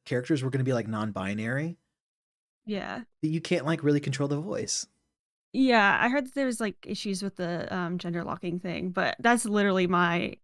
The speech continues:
Speaker 2: knowledge of it. I don't, I don't see, like, a lot of memes or anything about it, or at least that I recognize.
Speaker 1: Yeah, hundred percent of the memes I've seen ha-,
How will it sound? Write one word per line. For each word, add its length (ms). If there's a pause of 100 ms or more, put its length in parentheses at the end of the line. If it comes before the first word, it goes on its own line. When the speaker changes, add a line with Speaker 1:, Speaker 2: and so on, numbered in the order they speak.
(120)
Speaker 2:
knowledge 340
of 140
it. 80
I 100
don't, 160
I 80
don't 180
see, 180
like, 140
a 40
lot 140
of 80
memes 300
or 40
anything 240
about 220
it, 100
or 60
at 80
least 360 (340)
that 140
I 300
recognize. 680
Speaker 1:
Yeah, 400
hundred 240
percent 240
of 40
the 80
memes 400
I've 140
seen 240
ha-, 160